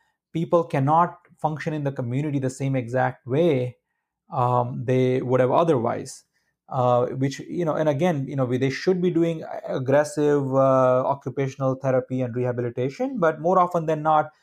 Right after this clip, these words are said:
people lose their ability to walk that much, even with prosthesis.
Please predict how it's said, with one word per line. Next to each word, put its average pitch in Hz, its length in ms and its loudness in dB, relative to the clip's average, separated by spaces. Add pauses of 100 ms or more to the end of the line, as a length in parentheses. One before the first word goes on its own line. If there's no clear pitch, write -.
(320)
people 160 240 0
lose 143 360 2
their 151 200 2
ability 139 500 -2
to 135 80 -6
walk 123 360 0
that 127 180 -4
much, 110 360 -8 (180)
even 151 240 0
with 160 180 -2
prosthesis. - 800 -4